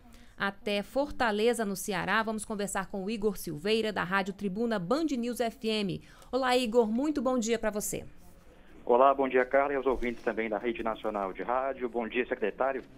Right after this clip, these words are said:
Speaker 2: Eu queria começar perguntando ao senhor a respeito da criminalidade, né? A exemplo do Rio de Janeiro, Fortaleza também viveu grandes episódios de violência, como a chacina que matou quatorze pessoas na capital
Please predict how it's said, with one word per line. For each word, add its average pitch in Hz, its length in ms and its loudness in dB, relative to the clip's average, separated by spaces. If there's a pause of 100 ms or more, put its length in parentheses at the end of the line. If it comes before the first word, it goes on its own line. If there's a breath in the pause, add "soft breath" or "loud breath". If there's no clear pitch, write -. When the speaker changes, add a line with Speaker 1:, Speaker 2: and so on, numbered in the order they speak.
(240 loud breath)
Speaker 2:
Eu 117 140 -2
queria 160 160 0
começar 185 360 -2
perguntando 156 560 -2
ao 120 120 0
senhor 151 240 -2
a - 20 -2
respeito 143 540 -2
da 135 240 0
criminalidade, 151 960 -4
né? 113 160 -2
A 127 140 0
exemplo 123 420 -4
do 113 100 -2
Rio 110 200 -2
de 110 80 -12
Janeiro, 113 400 0 (420 loud breath)
Fortaleza 139 480 -2
também 156 380 -4
viveu 139 340 0
grandes 135 300 -2
episódios 117 680 -2
de 127 80 -6
violência, 120 680 -2
como 120 160 -4
a 117 80 -2
chacina 123 560 -6
que - 100 -6
matou 113 340 -2
quatorze 135 400 -2
pessoas 123 440 -4
na 120 100 -6
capital 113 500 -4